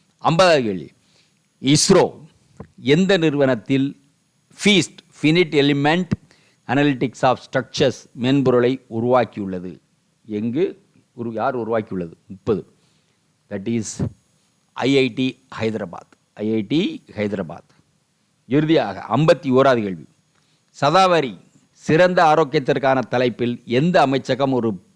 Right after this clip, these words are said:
பிரச்சாரத்தை தொடங்கியுள்ளது? எந்த அமைச்சகம் பிரச்சாரத்தை தொடங்கியுள்ளது? சரியான பதில் பி, ஆயுஷ் அமைச்சகம்.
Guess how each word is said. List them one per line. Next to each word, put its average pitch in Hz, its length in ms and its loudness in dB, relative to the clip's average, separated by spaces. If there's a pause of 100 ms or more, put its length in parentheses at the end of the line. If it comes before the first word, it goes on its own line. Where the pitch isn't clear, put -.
பிரச்சாரத்தை 123 800 0 (240)
தொடங்கியுள்ளது? 107 800 -6 (520)
எந்த 107 420 -8 (140)
அமைச்சகம் 107 560 -14 (460)
பிரச்சாரத்தை 139 600 0
தொடங்கியுள்ளது? 98 600 -8 (400)
சரியான 147 400 -2
பதில் 120 360 -2 (100)
பி, 127 320 -2 (560)
ஆயுஷ் 127 480 0 (140)
அமைச்சகம். 95 580 -10